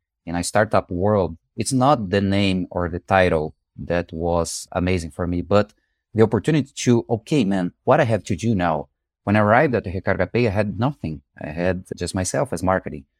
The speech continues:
So I had to do everything else. After twenty years of a career in big companies, having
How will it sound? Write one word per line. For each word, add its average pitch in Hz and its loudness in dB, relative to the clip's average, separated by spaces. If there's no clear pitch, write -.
So 131 -2
I 139 6
had 190 4
to 131 -2
do 143 -4
everything 135 -2
else. 113 2
After 165 2
twenty 175 4
years 175 2
of 110 2
a 104 2
career 107 2
in 104 0
big 107 -2
companies, 117 0
having 92 0